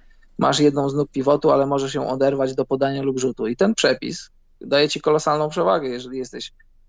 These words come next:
na tyle wysportowany, na tyle inteligentny w graniu w koszykówkę, że możesz wykorzystać ten dodatkowy,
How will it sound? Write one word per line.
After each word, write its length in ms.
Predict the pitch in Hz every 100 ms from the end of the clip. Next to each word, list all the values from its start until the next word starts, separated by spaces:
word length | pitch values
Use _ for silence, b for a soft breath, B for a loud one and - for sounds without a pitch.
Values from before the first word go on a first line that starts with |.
| -
na 100 | 139
tyle 220 | - 147
wysportowany, 680 | 139 139 135 - 131 139 139
na 140 | 139
tyle 300 | - 143 139
inteligentny 760 | - 139 151 143 156 143 135 135
w 60 | 170
graniu 260 | 135 131
w 40 | 131
koszykówkę, 560 | 127 123 127 123 120
że 120 | 131
możesz 360 | 123 127 123 - 131
wykorzystać 500 | 139 135 135 - 110
ten 160 | 123
dodatkowy, 500 | 123 123 - 127 117